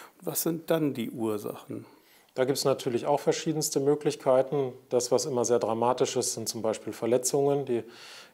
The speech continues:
Speaker 2: wenn Kinder spielen, auftreten können. Ähm, das andere, was häufiger vorkommt, sind, ähm, Schwachsichtigkeiten aufgrund von Refraktionsfehlern, also zum Beispiel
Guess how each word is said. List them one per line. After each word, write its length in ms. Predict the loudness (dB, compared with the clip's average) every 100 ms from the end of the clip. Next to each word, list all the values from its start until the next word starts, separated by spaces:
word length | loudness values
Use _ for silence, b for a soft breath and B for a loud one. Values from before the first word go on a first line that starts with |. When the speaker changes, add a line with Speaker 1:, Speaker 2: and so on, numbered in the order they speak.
| -16 -10
Speaker 2:
wenn 160 | -10
Kinder 280 | -6 -2 -2
spielen, 420 | -4 -2 0 0
auftreten 640 | -2 -4 -6 -2 -2 0 -4
können. 540 | -2 -2 0 -4 -6
Ähm, 420 | -4 -2 -2 -6 -10
das 180 | -6 -6
andere, 400 | -4 0 2 4
was 300 | 2 0 -4
häufiger 500 | -2 -2 0 0 0
vorkommt, 600 | 0 2 2 2 -2 -2
sind, 340 | -6 -4 -6 -10 B B B B _
ähm, 640 | -2 0 -2 -4 -10 -14 -16
Schwachsichtigkeiten 1300 | -4 0 0 0 -4 -4 -8 -2 4 4 4 -2 -6
aufgrund 500 | -6 -6 -4 -2 -2
von 400 | -4 -6 -4 -6 B B B B
Refraktionsfehlern, 1400 | -4 -2 -2 -4 -2 2 4 4 0 2 2 4 2 0
also 220 | -4 -6
zum 240 | -6 -10 -2
Beispiel 560 | -2 -2 -2 -2 -2